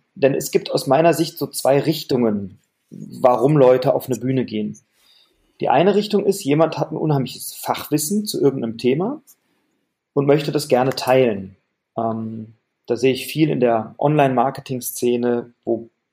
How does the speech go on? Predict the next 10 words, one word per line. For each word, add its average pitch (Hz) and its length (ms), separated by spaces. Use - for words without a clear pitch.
großartige 143 640
Leute 139 280
sind, 139 220
die - 140
Unglaubliches 139 1080
erreicht 127 500
und 139 140
geleistet 139 520
haben, 160 360
ähm, 131 540